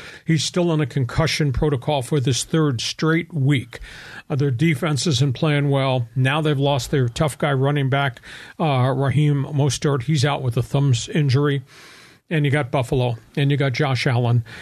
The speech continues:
and you got all that firepower, and you got that defense. I mean, it, to me, it's a real rugged combination. Buffalo's averaging three hundred ninety-seven yards per game. Think about that.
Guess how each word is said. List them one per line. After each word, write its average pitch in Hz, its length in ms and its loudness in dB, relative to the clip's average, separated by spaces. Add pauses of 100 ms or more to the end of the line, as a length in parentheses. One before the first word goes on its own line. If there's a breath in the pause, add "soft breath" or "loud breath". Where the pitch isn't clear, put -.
(140 loud breath)
and 151 80 2
you 139 60 0
got 139 120 2
all 143 180 2
that 135 120 0
firepower, 120 800 0 (200 loud breath)
and 190 320 0
you 165 140 2
got 147 240 -2
that 131 220 0
defense. 120 500 0
I 135 40 2
mean, 131 180 4
it, 135 140 -2
to 160 100 2
me, 160 160 2
it's 123 160 -2
a 143 80 0
real 143 360 2
rugged 123 460 0
combination. 120 840 2 (420 loud breath)
Buffalo's 175 400 0
averaging 147 500 0
three 160 400 0
hundred 151 500 0
ninety-seven 143 920 2
yards 131 420 0
per 135 200 -2
game. 127 240 0
Think 247 180 -4
about 196 240 -2
that. 160 320 -2